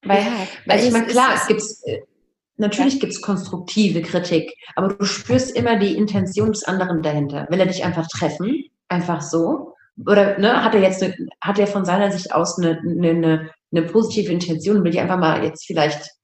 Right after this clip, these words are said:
Speaker 1: konstruktives Feedback geben und du entscheidest, was du damit machst? Oder will er einfach dich irgendwie, ja, äh, dich einfach treffen mit, mit, mit seiner Aussage?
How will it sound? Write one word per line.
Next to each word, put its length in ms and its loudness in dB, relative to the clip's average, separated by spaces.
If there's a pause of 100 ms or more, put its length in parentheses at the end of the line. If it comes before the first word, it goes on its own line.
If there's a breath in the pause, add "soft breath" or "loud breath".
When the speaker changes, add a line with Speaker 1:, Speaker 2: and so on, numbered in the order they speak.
(400)
Speaker 1:
konstruktives 1400 0
Feedback 520 2
geben 360 4
und 220 0
du 120 8
entscheidest, 440 2
was 140 -2
du 60 0
damit 200 -4
machst? 240 2 (540)
Oder 180 6
will 80 6
er 100 6
einfach 320 0
dich 340 -4
irgendwie, 540 -2 (680)
ja, 420 2 (340)
äh, 840 2
dich 180 0
einfach 180 0
treffen 540 -2 (340)
mit, 340 -4
mit, 240 -2
mit 120 -2
seiner 260 2
Aussage? 480 -2